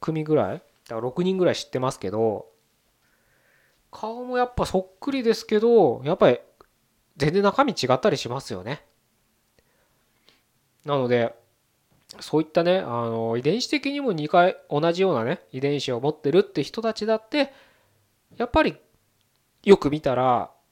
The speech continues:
僕らがね、現実を通して見たり聞いたり、えー、一緒に接したりする中では、別々に見える。どんなにひいき目に見ても同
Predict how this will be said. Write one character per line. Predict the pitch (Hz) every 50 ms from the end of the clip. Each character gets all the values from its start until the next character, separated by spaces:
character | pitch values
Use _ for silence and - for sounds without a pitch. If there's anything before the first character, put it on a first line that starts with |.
| _ -
僕 | 139 143 - 151 127
ら | 117
が | 113 113
ね、 | 127 156 165 - -
現 | - 147 165 170
実 | 160 - - 180
を | 170
通 | 170 196 196 170
し | -
て | - 131
見 | 127 143 -
た | 180 156
り | 135 127
聞 | - - 175
い | 180 -
た | 202 190
り、 | 160 143 143 - _ _ - _ _ -
え | 160 143 135 135 131 135 147 160 -
ー、 | -
一 | 143 -
緒 | - 156
に | 151
接 | - 160 147
し | - -
た | - 220
り | 196 180
す | - 220
る | 226 240
中 | 262 269 269 233
で | 226 233
は、 | 240 254 262 240 175 135 - - - _ _ _ _ _ _ _ _ _ _ _ _ _ -
別 | - 143 131 - - 123 120
々 | 135 - - 180 190
に | 190 180
見 | 170 160 165
え | 160 135
る。 | 107 107 - _ _ _ _ _ _ _ _ _ _ _ _ _ - _ _ _ _ _ _ - - _ _ _ _ _ _ _ _ _ _ _ _ _ _ _ _ _ _ _ _ _ _ _ _
ど | - 127 147
ん | 214 277
な | 339 285
に | 170 135
ひ | - 151
い | 147
き | - - 147
目 | 147 160
に | 170 180
見 | 185 185
て | 175 165
も | 180 208 208 165 120 - - - -
同 | - 123 127